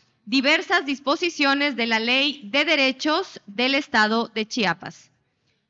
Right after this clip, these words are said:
Punto tres, lectura, discusión y votación del dictamen que presenta la Comisión de Hacienda en relativo a la iniciativa de decreto por el que se reforman y adicionan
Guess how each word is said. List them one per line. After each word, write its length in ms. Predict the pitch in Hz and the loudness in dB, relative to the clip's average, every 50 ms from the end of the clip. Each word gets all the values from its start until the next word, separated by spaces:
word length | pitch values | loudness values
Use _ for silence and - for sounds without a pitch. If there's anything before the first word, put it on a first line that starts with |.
| _ _ | _ _
Punto 300 | 302 330 349 - 381 294 | -6 -4 -2 -2 -2 -2
tres, 480 | - 277 285 302 392 494 - - - - | 0 2 2 2 2 0 -4 -10 -8 -4
lectura, 680 | 233 240 240 240 - - 294 320 339 311 285 277 302 311 262 | -2 -2 -2 -4 -4 -2 0 2 4 4 4 4 2 0 -2
discusión 760 | 226 254 240 - 220 233 - - 302 285 294 302 320 330 - | -4 -4 -4 -4 -6 -6 -2 0 2 4 4 4 2 -2 -4
y 120 | - 226 226 | -6 -2 -2
votación 760 | 254 294 277 349 349 339 - 294 269 247 247 277 311 339 294 - | 0 0 0 0 -2 0 0 0 2 2 2 0 -2 -6 -12 -12
del 180 | - 202 247 262 | -8 -6 -4 -4
dictamen 440 | 254 247 254 294 302 320 349 359 - | -4 -2 0 0 0 2 0 -2 -2
que 80 | 311 | -4
presenta 560 | 240 - 233 262 - - 269 269 269 240 277 | -2 -2 -4 -4 -2 -2 -4 -2 0 0 2
la 160 | 254 233 220 220 | 2 2 0 0
Comisión 460 | 262 277 311 320 311 320 277 269 269 | -2 -2 -2 -2 0 0 0 0 0
de 80 | 269 | 0
Hacienda 760 | 262 262 262 269 233 214 214 214 214 240 311 415 - - - _ - - _ _ _ - | -2 -2 -2 -2 -2 -2 0 0 0 0 0 -2 -4 -12 -20 _ -20 -20 _ _ _ -4
en 120 | 247 254 | -2 0
relativo 800 | 277 302 339 381 381 381 - 339 339 349 311 349 359 381 381 - - | 2 2 2 2 2 2 2 2 2 2 2 2 2 2 2 0 0
a 80 | 247 | 0
la 80 | 254 247 | 0 0
iniciativa 960 | 240 247 240 240 240 - 269 240 233 - 302 311 311 294 302 294 285 285 269 277 | 0 0 0 -2 -2 0 -2 -2 0 0 2 2 2 4 4 4 4 4 2 -2
de 200 | 220 208 285 311 | -4 -2 0 0
decreto 580 | 320 311 - 277 254 262 262 262 - 302 320 320 | 0 0 -2 -2 0 0 -2 0 0 -2 0 0
por 140 | 269 247 | 0 0
el 100 | 240 220 | 0 0
que 140 | 220 233 226 | -2 -4 -4
se 100 | - 247 | -4 -4
reforman 840 | 214 208 202 214 - 277 277 294 294 294 285 269 277 285 285 240 - - _ | -2 -2 -4 -2 0 2 2 4 4 2 2 2 0 0 -2 -6 -12 -16 _
y 160 | - 226 269 | -6 -2 0
adicionan 720 | 294 339 349 359 359 - - 269 247 226 226 240 269 311 | 2 2 2 0 -2 -2 -2 0 0 2 2 0 0 -2